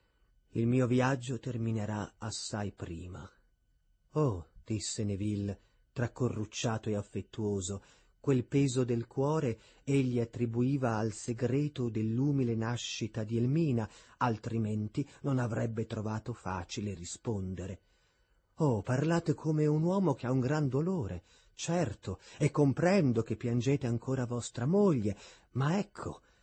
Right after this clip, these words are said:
l'albero delle rose continua a fiorire",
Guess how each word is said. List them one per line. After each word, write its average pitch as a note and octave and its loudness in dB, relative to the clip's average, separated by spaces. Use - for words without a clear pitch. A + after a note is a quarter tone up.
l'albero B2+ 4
delle A2+ 2
rose D3 -2
continua G2 -4
a F#2+ -4
fiorire", D3 -4